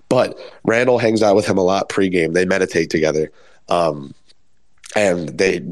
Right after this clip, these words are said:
you know, that guy has had a, a big role in what's gone on too. But yeah, Bryant is who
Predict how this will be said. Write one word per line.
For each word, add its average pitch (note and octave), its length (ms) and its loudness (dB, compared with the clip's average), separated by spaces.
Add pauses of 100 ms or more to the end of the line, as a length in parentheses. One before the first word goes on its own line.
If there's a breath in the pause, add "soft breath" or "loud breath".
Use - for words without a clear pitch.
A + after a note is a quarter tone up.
(120)
you G2 100 2
know, E2+ 80 0
that F#2+ 220 -2
guy F#2+ 280 0
has F2 160 -6
had F#2+ 180 0
a, - 140 -4
a - 60 -2
big F#2 220 0
role F2+ 200 2
in E2 80 -2
what's E2+ 140 0
gone E2+ 260 0
on D2+ 120 -4
too. - 260 -4
But A2 100 2
yeah, C3+ 140 2
Bryant G#2 500 0
is G2+ 160 -2
who G#2 380 2